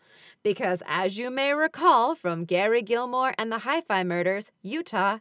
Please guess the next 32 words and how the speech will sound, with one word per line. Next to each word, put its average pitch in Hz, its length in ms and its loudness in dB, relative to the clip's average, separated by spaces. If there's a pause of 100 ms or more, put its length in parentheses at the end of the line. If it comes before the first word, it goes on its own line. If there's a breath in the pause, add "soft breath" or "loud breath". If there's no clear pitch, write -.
has 170 400 -6
the 196 140 -8
death 160 260 -6
penalty. 156 640 -10 (680 loud breath)
Um, 220 240 0 (100)
just 349 220 0
as 170 80 -12
a 190 40 -4
little 160 280 -6
refresher, 160 580 -8 (380 loud breath)
uh, 170 180 2
Utah 240 600 0
was 180 220 -2
the 170 100 -6
first - 320 -6
state - 240 -6
to - 80 -10
bring 226 260 -6
back 247 340 -4
the 180 120 -8
death 170 240 -6
penalty 165 580 -8
in 170 140 -4
nineteen 165 340 -8
seventy-six 165 760 -8
when 180 300 -4 (320 loud breath)
Gary 170 340 -4
Gilmore 240 520 -2
chose 233 400 -4
to - 80 -12
be 208 180 -6
executed 247 720 -6